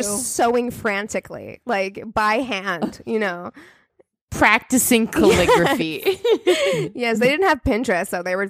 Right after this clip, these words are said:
Speaker 1: fucked. Like, honestly, as someone who's planning their wedding right now, I'm
Speaker 2: Yeah.
Speaker 1: like, "Christ." Um, so <laughs> a few years later, good old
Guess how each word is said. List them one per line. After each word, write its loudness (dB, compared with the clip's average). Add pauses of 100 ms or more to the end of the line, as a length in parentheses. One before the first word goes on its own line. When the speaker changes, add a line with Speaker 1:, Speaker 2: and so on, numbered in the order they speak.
(100)
Speaker 1:
fucked. 0
Like, -2
honestly, -2 (100)
as 2
someone 2
who's 4
planning 0
their 2
wedding 2
right 0
now, -2
I'm -2
Speaker 2:
Yeah. -4
Speaker 1:
like, -14
"Christ." -6 (480)
Um, 0 (580)
so 2 (300)
<laughs> -20
a 2
few 2
years 2
later, 0
good 4
old 4